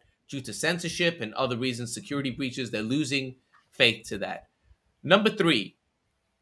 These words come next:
do we as a species tech-, like, technically, generally move towards the better technology? Yes.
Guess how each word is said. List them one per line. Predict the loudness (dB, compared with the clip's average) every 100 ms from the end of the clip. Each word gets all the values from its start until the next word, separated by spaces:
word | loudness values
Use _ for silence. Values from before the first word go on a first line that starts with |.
| _ -12 -4
do | 2 4
we | 4 2 2
as | 4 4
a |
species | 2 -2 -4 -4 -4 -6
tech-, | -6 4 4 2 0
like, | 2 2 -4 _ -8
technically, | 0 0 0 -4 -2 -2
generally | 0 2 2 2 0 0 -4 -10 _ _
move | -2 0 0
towards | 2 4 6 4 -2
the | -2 2
better | 8 8 8
technology? | 2 -2 -4 -4 -8 -16 -20 _ _ _ _ _ _ _ _ -2
Yes. | 2 2 0 -10 -12